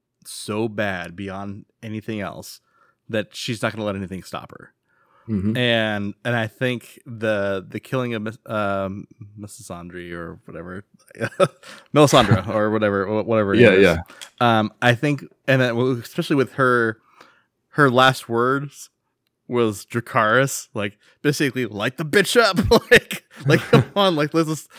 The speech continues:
Speaker 1: let's light, let's, let's, you know, just wipe 'em all out. Um,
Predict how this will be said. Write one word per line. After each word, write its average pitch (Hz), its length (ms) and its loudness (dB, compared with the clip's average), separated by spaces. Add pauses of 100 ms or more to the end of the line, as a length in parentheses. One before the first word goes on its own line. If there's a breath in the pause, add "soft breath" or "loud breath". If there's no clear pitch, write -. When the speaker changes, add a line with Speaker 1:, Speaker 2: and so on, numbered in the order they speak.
Speaker 1:
let's 156 220 -2
light, 156 180 4
let's, 156 280 -4
let's, 135 200 -10
you 147 100 -2
know, 139 80 -2
just 123 180 -10
wipe 139 180 0
'em 156 80 -4
all 147 160 2
out. 127 320 0 (420 soft breath)
Um, 113 560 -2